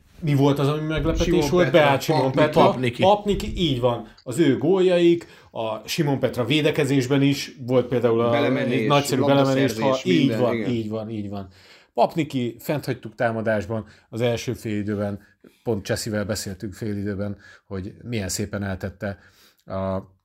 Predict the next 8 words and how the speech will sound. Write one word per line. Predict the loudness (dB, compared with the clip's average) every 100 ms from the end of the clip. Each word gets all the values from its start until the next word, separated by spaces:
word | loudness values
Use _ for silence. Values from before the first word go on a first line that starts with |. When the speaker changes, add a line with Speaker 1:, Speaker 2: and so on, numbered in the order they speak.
| _ _ _ _ -20 -12
Speaker 1:
ö, | -10 -8 -8 -8 -10 -12 -12
Speaker 3:
Folyamatosan | -6 -4 -4 -6 -6 -6
a | -6 -8 -12
hosszúba | -16 -14 -12 -12 -10
pattintott | -12 -10 -10 -10 -8
a | -4
Speaker 2:
Három | -2 0
Speaker 3:
Matinovicsnak. | 0 -2 -2